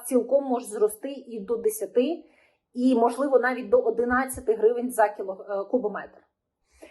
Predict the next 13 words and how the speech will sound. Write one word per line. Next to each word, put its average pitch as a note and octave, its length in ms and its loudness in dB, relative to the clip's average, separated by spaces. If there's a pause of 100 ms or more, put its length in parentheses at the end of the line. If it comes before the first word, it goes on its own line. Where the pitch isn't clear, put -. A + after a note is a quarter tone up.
(220)
А G#3+ 160 6
переглядати C#4+ 960 4
тарифи G#3 560 -4 (420)
для A#3 220 4
населення B3 500 -2
можуть B3+ 340 -2
розпочати, A3+ 560 -4
до G3 100 -4
речі, A#3 300 -4
вже A3+ 180 0
в A#3+ 120 -6
квітні A3 420 -14
місяці. G#3 540 -6